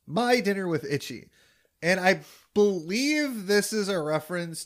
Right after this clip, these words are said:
to My Dinner with, um, shoot, I, I should have looked this up, but there's a movie out there and Community spoofs it. Um, but anyways, Itchy gives Scratchy acid to drink,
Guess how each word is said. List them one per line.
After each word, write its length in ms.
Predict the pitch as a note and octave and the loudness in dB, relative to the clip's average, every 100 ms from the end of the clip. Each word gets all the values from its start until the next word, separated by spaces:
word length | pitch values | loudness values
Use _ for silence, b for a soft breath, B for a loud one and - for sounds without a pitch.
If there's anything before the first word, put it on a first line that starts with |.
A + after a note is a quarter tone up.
| - | -8
to 680 | D#3+ D#3+ D3+ D3+ D3 C#3 - | -2 0 0 -2 -4 -6 -10
My 260 | C#3 C#3 D3 | -6 -4 -4
Dinner 540 | B2 C#3+ D3 D3 D3 | -4 -6 -4 -6 -6
with, 540 | C3+ C3 C3 - - - | -6 -8 -10 -14 -20 -18
um, 600 | C3+ B2+ B2 A#2 A2+ A#2 _ _ - | -12 -10 -10 -12 -16 -18 _ _ -16
shoot, 360 | - C#3+ C3+ - | -4 -4 -4 -8
I, 680 | C3+ C3+ C#3 C#3 C3+ C3 C3 - | -4 0 0 0 -4 -6 -8 -10
I 80 | C3 | -8
should 200 | - G#3+ | 0 2
have 100 | D3+ | 2
looked 220 | D3+ - | 0 -4
this 180 | A#2 - | -8 -4
up, 320 | C3+ A#2+ - | -4 -4 -10
but 100 | C#3 | -6
there's 240 | D#3+ D#3 | -2 -2
a 80 | D3 | -2
movie 400 | D3 E3 D3+ C#3+ | 0 0 0 -4
out 280 | B2+ B2 - | -4 -6 -8
there 380 | C3 B2 A#2+ A#2 b b | -10 -8 -12 -14 b b
and 300 | - C#3 C#3+ - | -12 -10 -10 -6
Community 480 | E3 F3 E3+ C#3 A#2+ | -2 2 2 0 -6
spoofs 480 | - C3 B2+ A#2 | -8 -8 -8 -8
it. 260 | C3 B2 A#2+ b b b _ _ _ | -8 -6 -8 b b b _ _ _
Um, 360 | D3 C#3 C3 C3 | -2 -2 -2 -2
but 100 | D#3+ | -2
anyways, 680 | G3+ G3+ E3 A#2+ A2+ G#2+ - _ _ | 0 2 2 -2 -8 -12 -16 _ _
Itchy 320 | F3+ G3 A#3+ G3+ | -2 -2 -2 2
gives 240 | G3 F3+ | 2 0
Scratchy 500 | - F3 E3 E3 F3+ | -4 2 2 0 -6
acid 380 | C#3 C#3+ - G3 | -4 -6 -6 -8
to 60 | A3+ | -6
drink, 320 | D3 D3+ | -4 -4